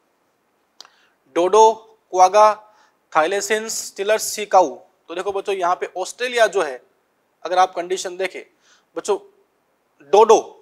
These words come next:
डोडो यहाँ पर जो है एटी सिक्स में अगर आप कंडीशन देखें, तो बच्चों, एटी सिक्स में यहाँ पे हो जाएगा,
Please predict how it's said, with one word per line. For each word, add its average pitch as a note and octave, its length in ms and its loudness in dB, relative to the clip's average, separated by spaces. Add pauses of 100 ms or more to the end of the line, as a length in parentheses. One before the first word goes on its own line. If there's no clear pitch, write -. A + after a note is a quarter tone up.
(460)
डोडो G#3 240 2
यहाँ F#3+ 300 2
पर G#3 80 -2
जो G3+ 160 -2
है G3+ 180 -2
एटी F#3 320 -10
सिक्स - 300 -14
में A3 60 -10
अगर G3 120 -2
आप F#3+ 160 2
कंडीशन F3+ 380 -10
देखें, F3+ 280 -12 (580)
तो G3 60 -6
बच्चों, G3 240 -4
एटी G#3+ 140 -10
सिक्स A3 300 -16
में G#3+ 100 -6
यहाँ F3+ 160 4
पे G3 80 -8
हो F3 60 -4
जाएगा, D#3 340 0